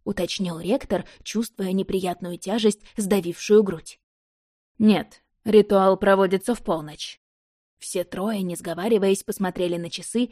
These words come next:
показывающие полдевятого вечера. «Мне нужно забрать ловушку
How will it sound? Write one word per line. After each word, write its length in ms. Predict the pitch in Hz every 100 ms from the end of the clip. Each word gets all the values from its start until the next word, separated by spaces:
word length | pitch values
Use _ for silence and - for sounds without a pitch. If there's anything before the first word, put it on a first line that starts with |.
| -
показывающие 1000 | - 175 - 220 233 233 240 220 - 233
полдевятого 840 | 214 175 175 175 196 175 156 185 202
вечера. 400 | 180 160 - - - _ _ _ _ _ _ _ _ -
«Мне 280 | 214 208 202
нужно 340 | 202 196 208
забрать 440 | 202 226 196 170 -
ловушку 560 | 170 180 240 - 170